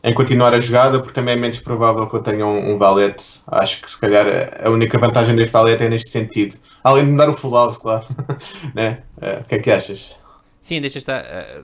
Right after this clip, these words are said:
Speaker 2: um, um pau já te deixa, a menos que ele faça straight flush, já, já deixa de, deixas perder para um pau, não é? Se ele
Speaker 1: Ah,
Speaker 2: tiver um
Speaker 1: pois.
Speaker 2: flush draw.
Speaker 1: Sim,
Speaker 2: A,
Speaker 1: além
Speaker 2: a,
Speaker 1: disso, é.
Speaker 2: a, a tua mão torna-se, ah, quase indestrutível, digamos assim, né? Ah, por outro lado, deixa de ser,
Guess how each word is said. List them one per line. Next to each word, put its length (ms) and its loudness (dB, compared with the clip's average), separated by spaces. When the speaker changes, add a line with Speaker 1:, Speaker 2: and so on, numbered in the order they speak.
Speaker 2:
um, 560 -12
um 120 -12
pau 220 -4
já 140 -8
te 120 -20
deixa, 280 -12
a 140 -16
menos 160 -10
que 60 -12
ele 60 -12
faça 120 -8
straight 300 -12
flush, 220 -10
já, 200 -12
já 160 -12
deixa 260 -14
de, 300 -14
deixas 240 -12
perder 220 -10
para 100 -12
um 80 -12
pau, 260 -8
não 80 -12
é? 40 -12
Se 100 -18
ele 80 -12
Speaker 1:
Ah, 120 6
Speaker 2:
tiver 120 4
um 20 -4
Speaker 1:
pois. 260 0
Speaker 2:
flush 80 -14
draw. 160 -10
Speaker 1:
Sim, 180 -8
Speaker 2:
A, 100 0
Speaker 1:
além 140 0
Speaker 2:
a, 40 -2
Speaker 1:
disso, 300 -4
é. 60 -8
Speaker 2:
a, 280 -8
a 20 -10
tua 120 -6
mão 160 -8
torna-se, 480 -10
ah, 300 -14
quase 260 -6
indestrutível, 520 -10
digamos 240 -12
assim, 280 -18
né? 260 -18
Ah, 380 -4
por 120 -4
outro 160 -2
lado, 160 2
deixa 260 -6
de 160 -18
ser, 320 -6